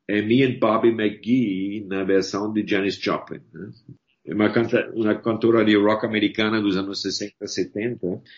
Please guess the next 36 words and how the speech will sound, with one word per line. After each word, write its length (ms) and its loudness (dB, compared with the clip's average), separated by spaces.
E 240 4
diria 400 4
hoje 280 6
em 80 2
dia 440 0
que, 440 0
devo 200 -2
dizer 360 -2
que 140 -2
uma, 260 -2
uma, 300 -4
uma 160 -2
semelhança 800 0
para 220 0
mim, 260 -6
de 140 -2
novo, 440 -2
muito 540 0
importante, 680 2
é 160 4
a 40 6
Adele, 520 2
né? 60 -20
Por 180 0
exemplo, 560 -2
que 60 -2
a 240 4
voz 360 4
de 160 4
ela, 420 0
Someone, 540 0
Someone 420 0
Like 400 0
You, 220 -8
é 160 -8
o 220 -6